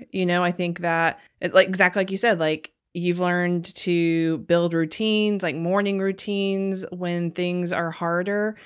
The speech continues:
And I think that sometimes when we are, when things are hard, at least I know this for myself, that sometimes it's been, I, like, retreat from different ways that I typically am. Like you said, like,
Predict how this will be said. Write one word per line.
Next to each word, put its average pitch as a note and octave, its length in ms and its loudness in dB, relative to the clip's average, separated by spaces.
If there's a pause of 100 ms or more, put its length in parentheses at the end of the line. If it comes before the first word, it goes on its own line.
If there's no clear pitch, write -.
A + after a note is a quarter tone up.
(140)
And E3+ 600 2 (260)
I E3 60 -10
think G3 200 -2
that F#3 260 2
sometimes E3+ 1120 -2
when E3 680 -4
we D#3+ 240 0
are, D#3 760 -2 (200)
when G3+ 200 4
things G#3+ 220 6
are F#3+ 100 8
hard, F#3 320 4
at - 400 -2
least F3 160 4
I E3+ 80 4
know E3 140 2
this D#3+ 180 0
for D#3+ 140 -4
myself, D3+ 400 -2
that - 160 -4
sometimes D#3 260 -2
it's - 160 -6
been, D3+ 600 -2
I, D#3+ 160 2
like, D3+ 260 0
retreat E3+ 520 -2
from D#3+ 180 -4
different D3+ 360 -4
ways D3+ 300 -2
that D#3 160 -2
I D3 100 -2
typically - 640 -8
am. G1+ 320 -8
Like D#3+ 240 -2
you D#3 60 -4
said, C#3 180 -4
like, - 260 -8